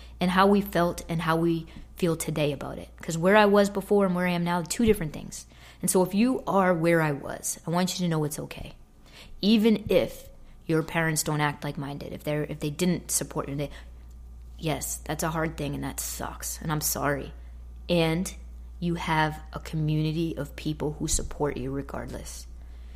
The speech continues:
You have people who are gonna accept you no matter what, people that you don't even know yet, people that are gonna love you for exactly who you are. I want you to remember that in this Pride Month especially,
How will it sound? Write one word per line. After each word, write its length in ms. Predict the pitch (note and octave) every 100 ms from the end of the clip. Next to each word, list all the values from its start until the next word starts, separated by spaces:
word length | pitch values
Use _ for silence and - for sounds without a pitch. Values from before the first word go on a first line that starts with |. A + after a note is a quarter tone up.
| -
You 180 | - E3
have 440 | F3+ D#3+ D#3+ D#3 - - - -
people 420 | - F#3 - D#3 D#3+
who 260 | E3+ D#3+
are 120 | - D3+
gonna 240 | D#3 D3+
accept 420 | C#3+ - D#3+ -
you 220 | D#3 D3 - - - - -
no 60 | D#3+
matter 160 | D3+
what, 200 | D#3 D#3
people 220 | G3 F#3+
that 200 | E3 D#3
you 60 | E3+
don't 180 | D#3 D#3+
even 240 | D#3+ D3+
know 160 | D3 D3
yet, 320 | C#3 - - - - -
people 220 | - F3
that 120 | E3 D#3
are 60 |
gonna 200 | D3+ D3+
love 380 | D3+ D3+ D#3+ D#3+
you 240 | D3+ A2+
for 160 | G#2 C#3+
exactly 560 | D3 C#3+ D#3 D#3+ F#3+ F#3
who 240 | - F3
you 300 | E3+ E3 D#3+
are. 360 | - - - - - - - - -
I 80 | D#3
want 180 | E3 -
you 40 |
to 60 | F3
remember 380 | E3+ D#3+ D3+ E3
that 340 | F#3 G3+ -
in 120 | E3+
this 120 | E3 -
Pride 300 | - D#3+ E3
Month 180 | D3+
especially, 720 | D3+ - D3+ C#3+ D#3+ C#3+ -